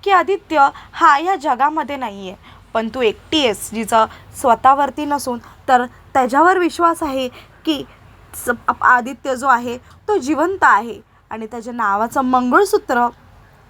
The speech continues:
हे अजूनही तू तुझ्या गळ्यातून काढलेलं नाहीयेस. काहीही जरी झालं, तरीसुद्धा तुझा बाप हा तुझ्यासोबत आहे, एवढं मात्र लक्षात ठेव," असं म्हणून बाबा जे आहे, ते आता पारूला आश्वासन देऊन तिकडून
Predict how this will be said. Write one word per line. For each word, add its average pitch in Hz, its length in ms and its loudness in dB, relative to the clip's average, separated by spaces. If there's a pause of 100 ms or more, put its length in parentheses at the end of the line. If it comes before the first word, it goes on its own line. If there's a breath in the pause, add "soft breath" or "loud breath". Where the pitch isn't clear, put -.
(200)
हे 277 120 -6
अजूनही 285 640 0 (340 loud breath)
तू 359 60 2
तुझ्या 302 260 0
गळ्यातून 254 500 2
काढलेलं 208 520 0
नाहीयेस. 180 480 -12 (420 loud breath)
काहीही 214 420 0
जरी 226 280 -2
झालं, 233 360 0 (340 loud breath)
तरीसुद्धा 262 580 0 (340 loud breath)
तुझा 269 220 2
बाप 262 280 4 (260 soft breath)
हा 277 160 2
तुझ्यासोबत 285 680 -6
आहे, 277 280 -2 (360 loud breath)
एवढं 311 300 4
मात्र 311 360 0
लक्षात 262 400 0 (140)
ठेव," 208 160 -6 (380 loud breath)
असं 226 240 -4
म्हणून 220 260 -2
बाबा 208 340 2
जे 214 160 -4
आहे, 220 260 -2 (380 soft breath)
ते 330 60 0
आता 330 160 0
पारूला 302 560 2 (400 soft breath)
आश्वासन 359 600 -2
देऊन 269 220 -2 (340 loud breath)
तिकडून 247 360 -6